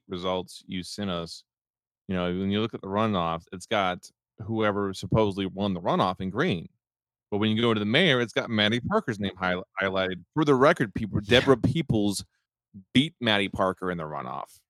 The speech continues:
Speaker 2: Yeah, I actually
Speaker 1: They
Speaker 2: do,
Speaker 1: were doing
Speaker 2: yeah.
Speaker 1: that to suggest that she's the pop-,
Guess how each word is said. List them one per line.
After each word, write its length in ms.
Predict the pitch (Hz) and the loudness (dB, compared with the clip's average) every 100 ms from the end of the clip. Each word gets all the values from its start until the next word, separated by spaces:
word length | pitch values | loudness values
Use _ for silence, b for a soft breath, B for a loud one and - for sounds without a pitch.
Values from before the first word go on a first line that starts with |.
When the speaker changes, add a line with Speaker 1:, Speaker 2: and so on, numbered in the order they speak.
| _ _ _ _ | _ _ _ _
Speaker 2:
Yeah, 240 | 127 143 120 | 2 4 8
I 100 | 127 | 8
actually 280 | 143 175 113 | 8 8 8
Speaker 1:
They 40 | |
Speaker 2:
do, 120 | 139 | 8
Speaker 1:
were 60 | 123 | 8
doing 100 | 135 | 8
Speaker 2:
yeah. 160 | 175 151 | 8 6
Speaker 1:
that 240 | 131 - | 4 2
to 100 | 127 | -2
suggest 680 | 113 113 95 123 113 110 - - _ 104 | 0 0 4 6 6 4 -4 -10 _ -2
that 180 | 110 | 0
she's 360 | 104 120 117 98 | 0 0 0 0
the 260 | 107 98 90 - | -2 -2 -4 0
pop-, 280 | 113 101 | 2 2